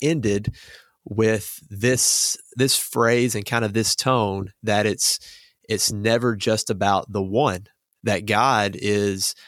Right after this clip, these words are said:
um, a God who is multiplying his followers, and he actually uses us to do that. And so that just naturally is what we have flow-, uh, flowed into this year. And so we want to really focus on,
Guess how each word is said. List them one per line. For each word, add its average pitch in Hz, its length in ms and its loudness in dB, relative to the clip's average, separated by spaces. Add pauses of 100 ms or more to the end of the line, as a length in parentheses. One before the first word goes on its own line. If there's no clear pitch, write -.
(260)
um, 98 400 -2
a 101 120 -2
God 104 280 2
who 107 220 0
is 95 420 -2 (420)
multiplying 98 1300 -2 (460)
his 113 560 0
followers, 101 840 -2
and 104 140 -4
he 120 160 2
actually 120 300 0
uses 104 400 -4
us 110 180 0
to 104 120 -6
do 101 160 -2
that. 95 240 -2
And 95 100 -6
so 110 320 2 (380)
that 120 160 2
just 123 200 -4
naturally 113 520 0
is 95 260 -6 (240)
what 110 180 2
we 120 120 2
have 101 100 0
flow-, - 400 -2
uh, 98 300 -4
flowed 117 360 0
into 127 460 0 (140)
this 120 260 -2
year. 131 260 -2 (320)
And 104 140 -4
so 104 140 2
we 113 140 2
want 123 240 0
to 104 100 0
really 110 240 0
focus 113 440 -2
on, 104 500 -2